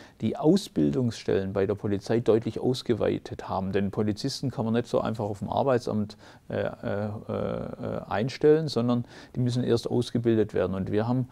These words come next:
äh, die, äh, Polizeiausbildung deutlich ausgeweitet, weil wir wissen, dass viele Polizisten in Ruhestand gehen. Äh, und deshalb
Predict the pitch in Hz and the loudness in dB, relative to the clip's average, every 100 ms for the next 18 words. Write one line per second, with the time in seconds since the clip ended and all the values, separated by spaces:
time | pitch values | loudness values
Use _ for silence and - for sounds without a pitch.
0 | - - - - 101 98 110 98 95 - | -12 -20 -16 -6 -2 -2 -2 -2 -2 -4
1 | 110 107 - 107 101 101 - 104 135 - | -4 -4 -4 -2 -2 -2 0 2 2 0
2 | 123 120 - 110 113 113 107 131 127 117 | 0 0 0 -2 -2 0 2 2 0 -4
3 | - 127 151 - 135 131 127 117 - 98 | -2 -2 -2 -4 2 2 2 -2 0 0
4 | 117 104 113 131 110 104 110 117 113 107 | 0 -2 -4 -2 -4 -4 -2 -2 -2 -4
5 | 107 - 107 - 110 120 - 107 104 110 | -4 -4 -8 -6 -4 -4 -4 -6 -4 -4
6 | 127 135 131 - 123 127 127 - - - | -4 -6 -6 -4 -4 -4 -8 -16 -20 -20
7 | - - 101 101 - 117 107 101 107 104 | -12 -4 0 0 -2 0 2 4 2 6
8 | 123 117 | 6 6